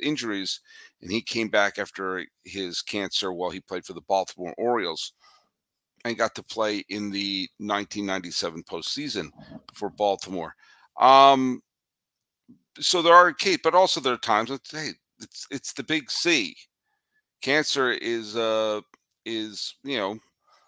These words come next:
is tough. I mean, I don't have to tell you about this. And he came back and pitched in the game. And Liam Hendriks, this crazy Australian,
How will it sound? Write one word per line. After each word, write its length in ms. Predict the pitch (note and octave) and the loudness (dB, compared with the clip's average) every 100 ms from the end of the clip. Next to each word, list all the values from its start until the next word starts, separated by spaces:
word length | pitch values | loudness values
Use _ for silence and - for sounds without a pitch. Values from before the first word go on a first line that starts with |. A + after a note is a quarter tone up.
| _ _ _ _ - | _ _ _ _ -4
is 220 | D3 C#3 | -2 -2
tough. 400 | - G#3+ D#3 - | 6 6 6 2
I 60 | C3 | -2
mean, 100 | C3 | 0
I 80 | C3+ | 0
don't 60 | |
have 100 | C#3 | -2
to 100 | B2+ | -8
tell 200 | - A#2+ | -4 -2
you 60 | G#2+ | -2
about 200 | G2+ G2 | -6 -8
this. 200 | B2 - | -10 -8
And 200 | - A2+ | -8 -6
he 100 | C3+ | -8
came 320 | - E3 E3 | -6 -6 0
back 520 | C3 G#2+ B2 - - _ _ _ _ _ _ _ - | 4 4 2 -4 -18 _ _ _ _ _ _ _ -6
and 680 | A#2 A#2 A2+ A2+ A2 G#2 - _ _ _ | -4 -2 -2 -4 -6 -10 -16 _ _ _
pitched 360 | - D3 - - | -6 -4 -4 -6
in 100 | C3 | -6
the 80 | B2 | -6
game. 320 | G2 A2 G#2+ | -4 -4 -2
And 200 | G#2 B2 | -6 -6
Liam 200 | G3 F#3+ | -4 0
Hendriks, 460 | E3 C#3+ B2 - - _ _ _ _ _ | 0 0 -4 -6 -8 _ _ _ _ _
this 320 | - A2+ G2 - - | -10 -8 -10 -18 -14
crazy 720 | - E3 D#3+ C#3 C#3+ C3 B2+ - | 2 4 4 0 -2 -2 -6 -6
Australian, 920 | B2 - - D#3+ D#3 D#3 D3 C#3+ B2+ | -2 -2 2 4 4 4 2 0 -4